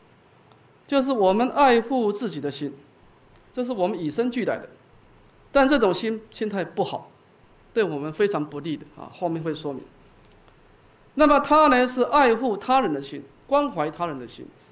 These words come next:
这种心态对我们是非常重要，而且对我们帮助非常大啊。那应该怎么办呢？我们应该把这个爱护自己的心，把它调整为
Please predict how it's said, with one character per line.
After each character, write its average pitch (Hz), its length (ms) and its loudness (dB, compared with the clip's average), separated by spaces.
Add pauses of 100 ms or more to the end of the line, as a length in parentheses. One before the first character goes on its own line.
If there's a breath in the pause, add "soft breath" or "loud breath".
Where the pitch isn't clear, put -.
(100)
这 294 120 -6
种 214 120 0
心 254 280 -4
态 233 220 -2
对 226 180 0
我 170 120 -2
们 160 140 -2
是 175 160 -10
非 233 320 -6
常 170 200 -4
重 180 220 0
要， 170 280 0 (280 loud breath)
而 214 80 -6
且 202 120 -4
对 262 160 2
我 170 100 0
们 165 200 -4
帮 220 200 -4
助 208 100 -8
非 196 140 -6
常 147 180 -10
大 165 300 -4 (380)
啊。 - 140 -16 (840 soft breath)
那 285 200 4
应 294 80 6
该 285 120 6
怎 214 140 0
么 214 100 2
办 269 200 4
呢？ 240 220 2 (920)
我 214 140 4
们 262 160 4
应 311 160 4
该 294 180 4
把 165 680 4
这 156 200 -4
个 226 200 0
爱 277 200 4
护 269 200 -2
自 240 160 -6
己 170 100 -6
的 170 80 0
心， 220 220 -6
把 170 120 -6
它 180 80 -2
调 208 480 0
整 151 320 -4
为 170 300 0